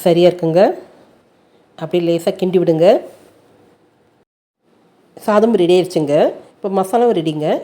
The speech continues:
இப்போ அதை சேர்த்துக்கலாம். கடாயில வச்சிருக்கிற எல்லா மசாலாவையும் அதில் சேர்த்துருங்க.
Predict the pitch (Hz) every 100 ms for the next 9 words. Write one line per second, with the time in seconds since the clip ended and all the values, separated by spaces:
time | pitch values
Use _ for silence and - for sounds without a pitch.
0 | 247 240 277 175 165 165 175 170 175 285
1 | - - _ _ _ _ _ _ _ _
2 | _ _ _ _ _ _ _ _ 208 214
3 | 226 165 160 - 170 156 185 165 165 185
4 | 139 151 320 - - _ - 170 147 160
5 | 143 151